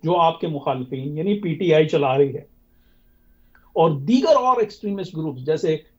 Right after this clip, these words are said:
टीएलपी है, टीटीपी है, इस तरह के, जो है ना, groups का कोई कमी तो नहीं है ना पाकिस्तान के अंदर,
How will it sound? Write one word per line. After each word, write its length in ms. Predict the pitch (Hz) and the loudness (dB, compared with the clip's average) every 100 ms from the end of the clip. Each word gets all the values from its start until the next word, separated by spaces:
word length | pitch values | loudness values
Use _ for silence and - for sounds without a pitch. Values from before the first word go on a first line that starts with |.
| - | 0
टीएलपी 520 | 208 175 147 156 139 | 4 4 2 0 -2
है, 200 | 135 127 | -2 -4
टीटीपी 640 | 127 196 190 165 180 147 | -2 -2 -2 -4 -2 -2
है, 280 | 135 127 - - | 0 -4 -6 0
इस 180 | 196 185 | 0 2
तरह 120 | 208 | 0
के, 240 | 175 180 - 185 | 2 -2 -4 -2
जो 120 | 147 | 0
है 60 | 160 | 0
ना, 120 | 127 | -2
groups 400 | 160 131 180 180 | -8 0 2 2
का 160 | - 165 | -2 -2
कोई 180 | 170 156 | -2 -4
कमी 240 | 170 208 | 0 2
तो 120 | 214 | 4
नहीं 140 | 196 247 | 2 2
है 80 | 147 | -2
ना 80 | |
पाकिस्तान 520 | - 143 143 143 139 143 | -2 -2 -4 -6 -6 -6
के 80 | |
अंदर, 260 | 127 120 | -6 -8